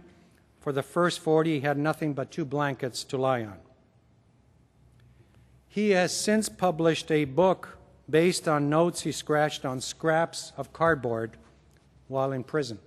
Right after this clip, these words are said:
Jahanbegloo was released in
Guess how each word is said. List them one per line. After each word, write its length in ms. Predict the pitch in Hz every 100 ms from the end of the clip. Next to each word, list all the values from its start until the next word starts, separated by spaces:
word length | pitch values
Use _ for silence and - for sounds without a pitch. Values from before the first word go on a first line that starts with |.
| _ _ _ _ _ _ _ _ - - - _ _ _ - _ _ _ _ _ _ _ _ -
Jahanbegloo 920 | 170 180 196 170 185 185 190 202 196
was 240 | 170 156
released 540 | 160 170 202 - - -
in 340 | 156 151 143